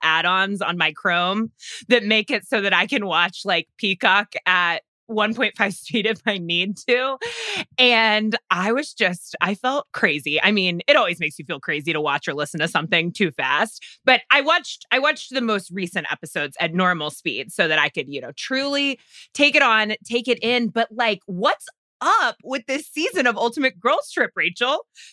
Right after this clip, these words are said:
'Cause you checked in with me, but I was gonna check in with you first because you were sour on it from the beginning.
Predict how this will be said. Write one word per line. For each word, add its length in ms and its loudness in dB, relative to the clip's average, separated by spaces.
'Cause 160 0
you 80 2
checked 340 0
in 80 -2
with 160 0
me, 440 -2
but 140 6
I 100 6
was 180 0
gonna 180 0
check 240 -4
in 120 0
with 180 -6
you 240 0
first 400 -8
because 540 0
you 220 4
were 100 4
sour 420 2
on 160 0
it 140 -4
from 140 -6
the 80 -2
beginning. 500 0